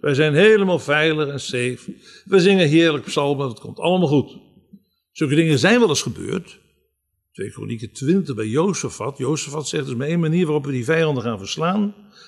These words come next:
Als ze komen aanrukken, dan gaan we gewoon zingen." Het heeft daar een machtige uitwerking.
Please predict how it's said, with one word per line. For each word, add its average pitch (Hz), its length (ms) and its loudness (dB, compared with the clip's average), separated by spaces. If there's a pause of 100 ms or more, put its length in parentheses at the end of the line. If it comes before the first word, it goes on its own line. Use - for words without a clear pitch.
(120)
Als 156 260 0
ze 156 80 -4
komen 135 300 -2
aanrukken, 180 500 2
dan 139 80 -4
gaan 139 180 -6
we 127 60 -4
gewoon 131 200 -2
zingen." 135 320 -6 (2250)
Het 117 140 -8
heeft 156 200 2
daar 143 140 -2
een 127 140 -2
machtige 151 440 -2
uitwerking. 110 640 -6